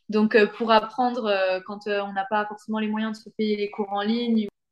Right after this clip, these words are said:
de pouvoir le, le re-, essayer de le reproduire, quoi. Après, j'en ai beaucoup comme ça. Pour ceux qui s'intéressent un peu à l'exotique, qui voudraient en savoir plus, euh,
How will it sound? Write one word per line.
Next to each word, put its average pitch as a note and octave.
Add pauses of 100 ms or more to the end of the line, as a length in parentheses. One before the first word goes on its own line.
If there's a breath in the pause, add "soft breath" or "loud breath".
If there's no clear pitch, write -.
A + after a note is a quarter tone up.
de G3+
pouvoir G#3
le, F#3
le F#3+
re-, F#3 (360)
essayer G#3
de G3+
le F#3+
reproduire, F#3
quoi. - (120)
Après, F#3+
j'en G3+
ai F3+
beaucoup G3+
comme F#3
ça. E3+ (440 loud breath)
Pour A3+
ceux E4
qui -
s'intéressent B3 (160)
un A3
peu D#4
à C4
l'exotique, A3
qui A#3
voudraient G#3+
en G#3
savoir G3
plus, D#4+ (500)
euh, F#3